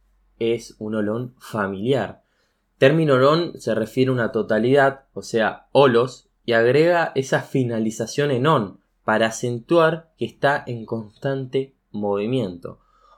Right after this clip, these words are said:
O sea que cada olón va a tener funciones y reglas que le van a ser específicas. Acá básicamente lo que hace Minuchin es resignificar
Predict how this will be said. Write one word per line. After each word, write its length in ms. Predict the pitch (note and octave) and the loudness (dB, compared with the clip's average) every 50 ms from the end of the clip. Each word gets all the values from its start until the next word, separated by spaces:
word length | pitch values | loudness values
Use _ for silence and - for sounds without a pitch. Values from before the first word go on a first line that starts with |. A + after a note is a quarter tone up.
| _ _ _ | _ _ _
O 200 | - - A2+ A2+ | -2 -2 0 0
sea 420 | A2 - D3+ C#3+ B2+ G#2+ F#2 F#2 | -2 0 0 2 2 2 0 -2
que 180 | - G#2+ G2+ - | -4 -6 -4 -2
cada 340 | - C#3+ D3 D3+ D3 C#3 B2+ | 0 2 4 4 4 4 4
olón 480 | B2 C3 D3 D3+ C3+ A#2+ A#2+ A2 G#2 G#2 | 4 4 4 4 4 2 0 -2 0 2
va 60 | A#2 | 2
a 80 | B2 A#2+ | 2 2
tener 260 | A#2+ A2+ A#2 A#2+ A#2+ | 2 0 0 0 -2
funciones 760 | - A2+ G#2+ G#2 G2+ - D3 C3+ A#2 G#2+ G#2 G#2 - - - | -2 -4 -6 -4 -2 -2 0 0 0 -2 -4 -6 -10 -12 -8
y 160 | - A#2 A#2 | -4 -2 0
reglas 600 | A#2+ C3+ D3+ E3+ D#3 C#3+ C#3 C3 B2+ - - - - | 2 2 2 2 2 2 2 0 -2 -2 -6 -8 -6
que 120 | - A2 | -4 -2
le 120 | G#2 G#2+ | -2 0
van 160 | G#2+ A2+ B2+ C3+ | 0 0 -2 -2
a 80 | B2 | -4
ser 180 | B2+ - C#3 C#3 | -4 -2 -2 -2
específicas. 1000 | D3 C3 - - C3 B2+ - - A3 - C#3+ A#2 F#2 A2 G2 F2+ F2+ - _ _ _ _ _ _ _ _ - | -2 -4 -4 -4 -4 -2 -2 -4 -4 -2 -4 -4 -2 -2 -4 -4 -6 -10 _ _ _ _ _ _ _ _ -10
Acá 240 | A2 G#2+ - B2+ | -8 -2 0 2
básicamente 800 | C#3 D3 D3 D3 C#3 A2+ G#2+ G#2 G#2 A#2 C3 D3 D#3 D3+ C#3+ A#2+ | 2 2 0 -2 -4 -4 -4 -4 -4 -4 -4 -4 -4 -4 -4 -2
lo 120 | A2 G2+ | -2 -2
que 120 | F#2 G2+ G2+ | -2 -2 -2
hace 220 | G#2+ A#2 - B2 | -2 -2 -4 -6
Minuchin 500 | A#2 G#2+ G2+ G2+ F#2+ F#2+ - B2+ B2+ A#2+ | -6 -6 -6 -8 -10 -8 -8 -8 -6 -4
es 240 | A2+ A#2+ B2 - _ _ _ _ - | -4 -4 -6 -6 _ _ _ _ -4
resignificar 1120 | C3 C#3 C#3+ C#3 C3 - C3 A#2 A#2 A2+ A2 G#2+ - G#2+ G2+ C3 C3 C#3 C3+ C3+ C3+ - | 2 2 4 4 2 0 -2 0 0 -2 -2 -2 -4 -4 0 2 2 2 2 -2 -4 -8